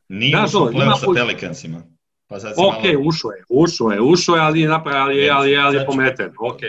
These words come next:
Speaker 1: Poremetio
Speaker 2: Dobro.
Speaker 1: si se, poremetio si se, iznervirao si se, opusti se.
Speaker 2: Nisam se
Speaker 1: Sve
Speaker 2: iznervirao,
Speaker 1: okej.
Speaker 2: ne, ni-, nisam se ja iznervirao,
Speaker 1: Vezano.
Speaker 2: nego, nego, nego si se ti više iznervirao, jer
Speaker 1: Nisam,
Speaker 2: čim čujem,
Speaker 1: nisam uopće, ja
Speaker 2: čim
Speaker 1: samo
Speaker 2: čuješ da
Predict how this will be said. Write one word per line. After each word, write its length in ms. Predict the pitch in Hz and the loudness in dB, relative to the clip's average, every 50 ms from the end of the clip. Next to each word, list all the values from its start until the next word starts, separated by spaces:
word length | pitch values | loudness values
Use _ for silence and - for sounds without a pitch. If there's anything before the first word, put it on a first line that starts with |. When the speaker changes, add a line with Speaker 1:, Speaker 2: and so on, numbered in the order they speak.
| 92 - - - _ _ _ _ _ | -12 -12 -18 -20 _ _ _ _ _
Speaker 1:
Poremetio 500 | - 147 147 147 156 160 180 - - 165 | -2 0 0 2 0 0 -2 -2 -2 0
Speaker 2:
Dobro. 120 | 151 185 - | 0 0 0
Speaker 1:
si 60 | 135 | 0
se, 280 | 131 - 147 135 131 - - | -4 -2 -2 -2 -2 0 0
poremetio 460 | 135 135 139 143 151 151 - 135 110 | 2 4 4 4 2 0 -2 -6 -8
si 140 | - 117 110 | -8 -10 -10
se, 120 | - 123 | -8 -8
iznervirao 420 | 110 113 117 113 117 139 151 160 | -6 -6 -4 -2 -2 0 0 -2
si 160 | 147 - 156 147 | -4 -6 -10 -8
se, 120 | - 156 | -8 -8
opusti 400 | 135 - - - 127 131 - 151 | -8 -6 -8 -10 -10 -8 -10 -10
se. 220 | 135 175 170 165 - _ _ _ | -8 -8 -10 -10 -12 _ _ _
Speaker 2:
Nisam 360 | 117 135 196 247 240 269 254 | -2 0 0 0 2 0 -2
se 60 | 254 | 2
Speaker 1:
Sve 100 | - 226 | 2 4
Speaker 2:
iznervirao, 560 | 220 - 139 143 - 202 220 247 254 - - - | 4 6 4 4 2 2 0 2 2 2 0 -2
Speaker 1:
okej. 160 | - - - - 156 | -2 -4 -12 -14 -14
Speaker 2:
ne, 280 | 147 143 147 185 226 | -18 -16 -8 -6 -4
ni-, 140 | 214 151 156 | -4 -2 -2
nisam 220 | 214 240 240 226 220 | -2 0 0 0 0
se 100 | - 226 | 2 0
ja 100 | 208 185 | 0 0
iznervirao, 320 | 170 165 160 160 135 139 | 0 -2 -2 0 2 2
Speaker 1:
Vezano. 300 | 143 139 151 151 131 110 101 | 4 2 2 0 0 -2 -4
Speaker 2:
nego, 220 | 104 107 107 117 113 - | -4 -6 -4 -6 -8 -6
nego, 280 | 127 127 127 120 127 127 | -4 -6 -4 -2 -2 0
nego 240 | 131 135 127 143 135 | 0 0 0 0 -4
si 120 | - - | -4 -6
se 160 | 135 139 131 | -8 -8 -4
ti 160 | - 240 214 | 0 0 2
više 260 | 175 170 160 160 156 139 | 2 2 2 0 -2 -4
iznervirao, 540 | 131 135 135 123 123 143 180 214 208 180 | -2 -2 -4 -2 0 0 2 2 2 2
jer 140 | 151 143 143 | 2 2 2
Speaker 1:
Nisam, 340 | - 381 190 208 185 175 214 | 4 4 2 2 2 2 2
Speaker 2:
čim 60 | 214 | 2
čujem, 100 | 226 269 | 4 2
Speaker 1:
nisam 240 | 277 - - 233 220 220 | 2 2 0 0 2 2
uopće, 300 | 220 233 214 - - 165 | 2 2 0 0 0 2
ja 120 | 165 226 | 4 4
Speaker 2:
čim 80 | 269 269 | 4 4
Speaker 1:
samo 120 | 208 202 202 | 4 2 2
Speaker 2:
čuješ 340 | 202 208 247 254 233 208 - - | 2 2 4 4 4 2 2 2
da 100 | 202 | -2